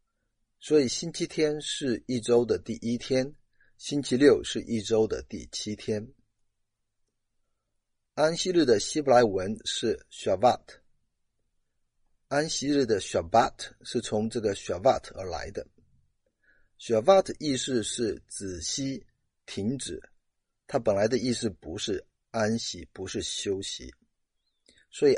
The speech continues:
安息日的意义是要停止、止息工作，而不是休息而已。我们看到神在第七日停止了他的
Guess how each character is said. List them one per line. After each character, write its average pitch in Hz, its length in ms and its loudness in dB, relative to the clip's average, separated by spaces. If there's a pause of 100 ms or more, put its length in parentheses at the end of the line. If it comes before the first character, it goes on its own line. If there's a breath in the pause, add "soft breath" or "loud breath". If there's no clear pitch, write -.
安 156 240 2
息 127 240 -4
日 135 240 0
的 92 160 -4
意 120 300 -2
义 101 100 -2
是 - 160 -4
要 98 140 2 (120)
停 104 440 -8
止、 - 280 -14 (380)
止 87 260 -12
息 123 240 -6
工 127 320 -2
作， - 320 0 (440)
而 98 140 -6
不 110 140 -6
是 110 240 -6
休 101 260 -4
息 80 220 -10
而 62 180 -14
已。 - 160 -20 (2000)
我 113 120 -2
们 143 100 0
看 175 180 2
到 147 180 8
神 117 580 2 (640)
在 120 180 4
第 139 220 -2
七 - 240 -2
日 139 220 2 (100)
停 160 380 -4
止 104 160 -10
了 62 200 -8
他 110 160 -2
的 104 100 -2